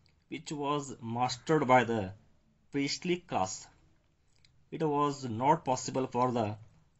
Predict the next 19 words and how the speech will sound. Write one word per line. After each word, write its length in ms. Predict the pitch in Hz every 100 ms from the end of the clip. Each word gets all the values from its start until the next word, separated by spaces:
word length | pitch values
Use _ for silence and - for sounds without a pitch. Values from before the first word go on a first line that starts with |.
| -
common 360 | 113 117 139
people 440 | 135 117 120 113 104 - -
to 180 | 131 107
understand 880 | 113 120 - - 131 135 143 -
them. 180 | 110 98 - - - _ _ _ _ _ _ _
In 160 | - 139
the 140 | 127
absence 440 | 95 - 170 175 -
of 280 | 120 110 -
a 140 | 120 104 -
clear 400 | 131 127 139 151
understanding, 760 | - 120 117 - 107 110 107 107 - - _ _ -
the 160 | 113
people 420 | 107 113 107 123 131 - - _ _ _ _ _ _
lost 580 | 90 98 160 160 - -
faith 380 | - 123 123 123
in, 220 | 123 120
uh, 160 | 104 110 -
chanting 640 | - 110 104 107 120 95